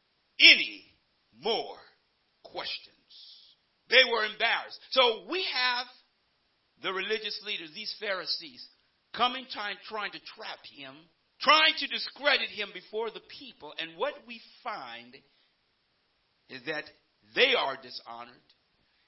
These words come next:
And you will note that Jesus actually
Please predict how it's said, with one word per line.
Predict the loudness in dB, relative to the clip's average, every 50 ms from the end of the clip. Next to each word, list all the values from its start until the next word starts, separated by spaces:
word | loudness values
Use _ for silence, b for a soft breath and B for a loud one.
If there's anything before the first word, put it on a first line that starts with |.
| _ _ _ _ _ _ _ _ -10
And | -8 -8
you | -6 -8 -8 -6
will | -6 -8 -8
note | -6 -6 -8 -8 -8 -8
that | -10 -12 -12 -10 -10
Jesus | -10 -10 -8 -10 -10 -12 -14 -18 -20 -20 -18
actually | -16 -16 -16 -16 -18 -16 -16 -16 -16